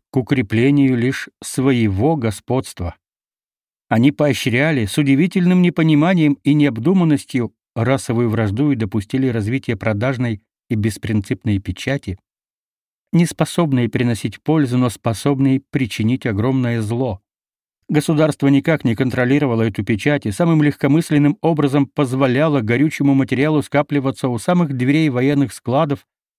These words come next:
так что достаточно было одной искры, чтобы случился пожар.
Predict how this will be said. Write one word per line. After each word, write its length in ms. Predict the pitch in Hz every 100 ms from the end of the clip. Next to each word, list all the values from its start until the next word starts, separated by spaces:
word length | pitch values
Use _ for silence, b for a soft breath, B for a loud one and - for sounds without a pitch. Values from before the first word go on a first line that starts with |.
| _ _ _ _
так 160 | 156 -
что 140 | -
достаточно 640 | 131 120 151 139 - 131 107
было 280 | 123 139
одной 280 | 120 113 123
искры, 440 | - 147 - - 110
чтобы 280 | - 113
случился 500 | - 110 - 120 -
пожар. 520 | - 117 110 98 95